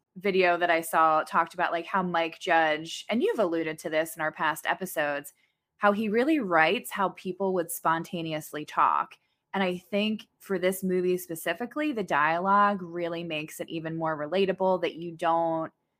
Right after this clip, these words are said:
feel like you're watching actors in a movie, that you, you think you're actually watching, you know, people in their real life. And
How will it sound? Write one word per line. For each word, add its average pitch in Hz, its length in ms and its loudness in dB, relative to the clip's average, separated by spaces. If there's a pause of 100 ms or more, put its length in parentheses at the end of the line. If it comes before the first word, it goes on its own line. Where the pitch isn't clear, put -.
(120)
feel 196 140 2
like 175 180 2
you're 180 120 0
watching 165 340 4
actors 165 440 0
in 165 60 -4
a 160 60 -4
movie, 156 360 -2
that 175 120 0
you, 165 260 -2
you 165 160 -6
think 160 280 -6
you're 170 80 -2
actually 160 400 0
watching, 156 520 0
you 175 60 -6
know, 156 120 -4
people 165 340 -4
in 160 80 -4
their 151 100 -6
real 135 220 -4
life. 135 480 4
And 151 340 4